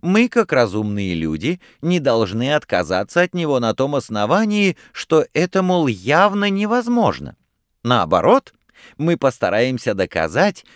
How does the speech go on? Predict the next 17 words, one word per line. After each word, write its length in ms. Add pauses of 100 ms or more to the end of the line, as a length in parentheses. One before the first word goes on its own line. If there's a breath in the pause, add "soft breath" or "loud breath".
(120)
что 320
невозможность 1120
здесь 560 (320)
не 300
явное, 720 (340)
а 140
мнимое. 680 (1400)
В 100
спальне 720
два 400
окна. 460 (580 loud breath)
Одно 380
из 240
них 400
ничем 600
не 120
заставлено 840